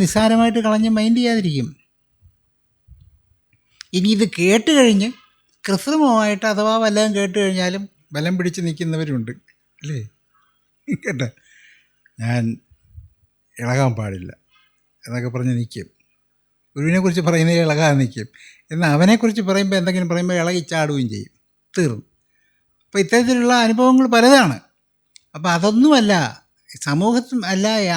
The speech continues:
ആരായിരുന്നാലും ശരി, പ്രകൃതി ബുദ്ധനെ സഹായിച്ചുകൊണ്ടിരിക്കുന്നു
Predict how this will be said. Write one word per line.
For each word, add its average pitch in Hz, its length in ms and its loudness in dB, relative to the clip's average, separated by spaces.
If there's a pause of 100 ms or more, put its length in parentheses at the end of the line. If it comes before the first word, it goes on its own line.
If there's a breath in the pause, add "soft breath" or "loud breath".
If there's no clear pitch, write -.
(160)
ആരായിരുന്നാലും 214 580 2
ശരി, 135 180 -6 (160)
പ്രകൃതി 170 380 -6
ബുദ്ധനെ 175 440 -6 (120)
സഹായിച്ചുകൊണ്ടിരിക്കുന്നു 175 920 -6